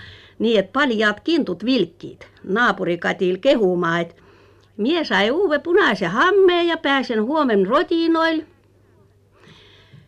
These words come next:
Hyvä, kun miu kotiin tullessa ei olliit justiin makijakohvi kans voitelemaas niitä mesmarjapiirakkoi.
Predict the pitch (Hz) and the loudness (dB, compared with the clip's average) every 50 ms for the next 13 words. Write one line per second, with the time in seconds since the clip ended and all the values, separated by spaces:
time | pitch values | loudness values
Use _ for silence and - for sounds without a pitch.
0 | _ _ - 247 277 311 311 277 240 220 - - 202 202 240 247 226 - 254 269 | _ _ -6 -4 -2 0 2 2 2 2 2 0 0 2 2 2 0 0 0 -2
1 | 294 294 - - 196 196 190 196 208 208 202 196 190 - 196 185 196 226 247 247 | -2 -2 0 2 2 2 2 2 0 2 2 2 0 0 0 0 2 2 2 2
2 | 240 214 208 208 196 196 254 277 269 - - 196 196 196 214 233 262 262 - 208 | 2 2 0 0 0 0 -2 -2 -2 -4 0 2 2 2 4 2 0 0 0 0
3 | 190 175 175 175 208 202 190 185 185 180 175 208 196 190 190 208 254 311 302 269 | 2 2 0 2 2 2 2 2 0 -2 -2 0 -2 -2 -2 0 0 2 2 2
4 | 220 185 175 175 175 190 185 185 180 180 202 202 196 196 190 190 240 262 311 269 | 2 0 -2 0 0 0 0 0 0 0 2 2 2 2 2 0 0 -2 -2 -2
5 | - 180 170 170 160 165 160 - 165 170 175 170 160 160 - _ - 165 165 170 | -2 -4 -4 -2 -4 -6 -6 -4 -2 0 0 0 -2 -6 -10 _ -6 -4 -2 -2
6 | 165 170 | -2 -4